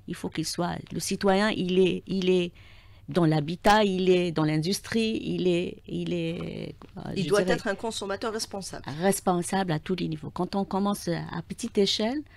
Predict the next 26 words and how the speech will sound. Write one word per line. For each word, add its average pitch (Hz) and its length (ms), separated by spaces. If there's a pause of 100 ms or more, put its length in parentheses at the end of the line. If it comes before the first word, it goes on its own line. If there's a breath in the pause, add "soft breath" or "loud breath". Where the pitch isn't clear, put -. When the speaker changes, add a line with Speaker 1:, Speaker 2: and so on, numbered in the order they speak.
(260 loud breath)
Speaker 1:
on, 180 420 (260)
on 165 80
pensera 208 380
aussi 170 240
à 151 80
grande 165 260
échelle. 165 360 (460 loud breath)
Pourquoi ? 214 480
Je 170 140
dirais, 175 400
je 165 160
m'explique. 202 640 (480 loud breath)
Là, 196 420
euh, 165 260 (360)
si - 280
on 214 100
pense 247 500 (240)
à, - 180
à - 60
chez 202 200
soi, 214 480
on 180 180
a 190 100
l'économie 175 540
de 156 160
l'eau. 143 200